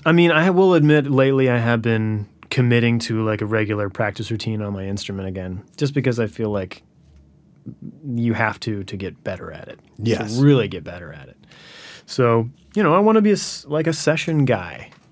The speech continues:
Speaker 1: I wanna be
Speaker 2: Mm-hmm.
Speaker 1: able to do that thing. I wanna get called for that kinda shit.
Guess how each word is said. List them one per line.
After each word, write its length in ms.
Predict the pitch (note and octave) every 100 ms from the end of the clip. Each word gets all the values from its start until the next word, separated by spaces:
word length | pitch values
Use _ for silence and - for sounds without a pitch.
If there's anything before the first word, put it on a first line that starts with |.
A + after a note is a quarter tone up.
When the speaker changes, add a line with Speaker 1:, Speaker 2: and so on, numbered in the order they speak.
| _
Speaker 1:
I 60 | B2
wanna 100 | B2
be 40 |
Speaker 2:
Mm-hmm. 60 | C3
Speaker 1:
able 160 | C3 B2
to 100 | G#2
do 180 | A#2+
that 220 | B2 A2 -
thing. 400 | C3 C3 - G#2
I 60 | -
wanna 80 | A#2
get 160 | A2 -
called 240 | A#2 A#2+
for 80 | G#2
that 160 | G2+
kinda 240 | - G2+ F#2+ _ -
shit. 400 | - - D3+